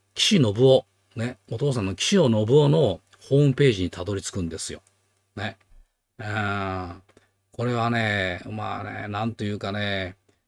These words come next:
えー、曰く言い難いものがありますよね、これね。うん。で、そういう岸信千代さんね、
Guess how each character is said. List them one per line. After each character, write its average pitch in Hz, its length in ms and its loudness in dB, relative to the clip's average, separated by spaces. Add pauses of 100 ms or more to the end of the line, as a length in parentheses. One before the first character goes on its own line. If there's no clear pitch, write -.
(100)
え 110 320 -8
ー、 - 20 0
曰 120 160 0
く 104 120 -4
言 101 100 0
い 110 60 2
難 107 240 -2
い 101 40 -2
も 95 120 -4
の 92 60 -8
が 90 100 -6
あ 92 60 -4
り 92 60 -6
ま 90 140 -6
す - 120 -10
よ 82 80 -10
ね、 101 140 -8
こ 90 100 -8
れ 90 100 -8
ね。 113 420 -4 (300)
う 107 40 -14
ん。 92 460 -14 (540)
で、 120 100 -6
そ 120 200 0
う 120 40 2
い 117 80 2
う 110 160 0
岸 - 220 -4
信 98 220 -2
千 101 120 -8
代 92 80 -6
さ 90 160 -8
ん 90 80 -4
ね、 107 400 -2